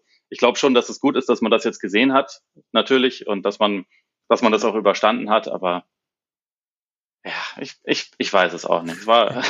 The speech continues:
<laughs> es war alles, äh, es war alles irgendwie ein bisschen, äh, auf jeden Fall knapper und hektischer, als es hätte sein müssen. Und auch, auch hier am Ende, ne, also bei dem einen,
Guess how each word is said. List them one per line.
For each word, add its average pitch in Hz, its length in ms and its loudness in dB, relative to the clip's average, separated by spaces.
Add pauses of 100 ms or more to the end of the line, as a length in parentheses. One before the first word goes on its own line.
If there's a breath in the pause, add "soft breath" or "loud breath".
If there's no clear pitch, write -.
<laughs> - 160 -2
es - 220 2
war 135 100 4
alles, 120 360 0
äh, 98 260 0 (960 loud breath)
es - 200 -2
war 123 140 4
alles 117 280 0
irgendwie 107 340 0
ein 101 80 -4
bisschen, 98 720 0
äh, - 120 -2
auf - 260 -6
jeden 92 180 -2
Fall 92 380 2 (160)
knapper 98 460 2
und 92 120 -6
hektischer, 98 360 -2
als 95 200 2
es - 80 -8
hätte 95 180 2
sein 92 260 2
müssen. 92 260 -6
Und - 180 -6
auch, - 220 0 (220)
auch 131 180 0
hier 123 200 2
am 107 100 -2
Ende, 95 240 -4
ne, 113 180 2
also 101 180 -4
bei 101 120 0
dem 101 160 0
einen, 104 560 0